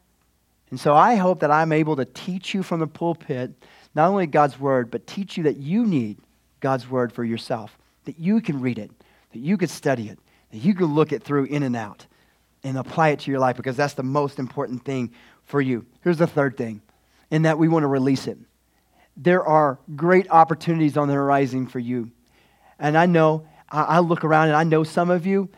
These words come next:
and some of you I just know of. I don't know you yet. And I know that some, most of you that I know,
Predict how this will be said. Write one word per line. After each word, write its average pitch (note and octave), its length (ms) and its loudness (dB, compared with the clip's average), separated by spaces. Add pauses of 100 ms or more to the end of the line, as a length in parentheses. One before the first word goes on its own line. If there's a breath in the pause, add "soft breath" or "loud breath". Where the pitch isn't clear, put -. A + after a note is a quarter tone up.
(180 soft breath)
and C#3 100 -6
some F3+ 200 2
of F#3+ 120 4
you F3+ 140 4
I D#3 140 4
just C#3+ 340 -4
know C#3 480 2
of. F#3 500 2
I C#3+ 100 -2
don't C#3+ 340 0
know D3+ 160 4
you C3 180 0
yet. A2 380 -8 (640 soft breath)
And D3+ 100 0
I D3+ 60 2
know F3 180 4
that D#3 140 2
some, E3 400 -2
most E3 340 0
of D3+ 140 -2
you D3+ 160 0
that D3 120 4
I C#3+ 180 2
know, D#3+ 340 0